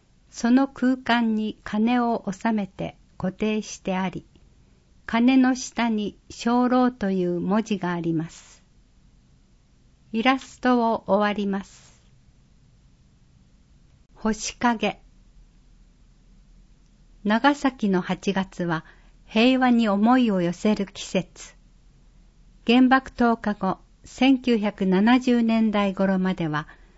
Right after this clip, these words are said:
爆風で焼かれたためか、浦上周辺の山々の木々は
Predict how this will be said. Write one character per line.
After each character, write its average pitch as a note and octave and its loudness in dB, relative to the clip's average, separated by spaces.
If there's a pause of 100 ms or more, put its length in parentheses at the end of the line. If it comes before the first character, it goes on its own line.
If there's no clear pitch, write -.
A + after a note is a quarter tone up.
(320)
爆 G#3 -2
風 B3 2
で A3+ -2
焼 G#3 -2
か A3+ 0
れ A3+ -2
た A3 -2
た G#3+ -2
め G#3+ -2
か、 D#3+ -6 (480)
浦 A3+ 4
上 A#3+ 2
周 A#3+ 0
辺 G#3+ -2
の F#3+ -4
山 G3+ 2
々 G#3+ 2
の F3 -2
木 F#3+ -6
々 D#3 -4
は D3 -6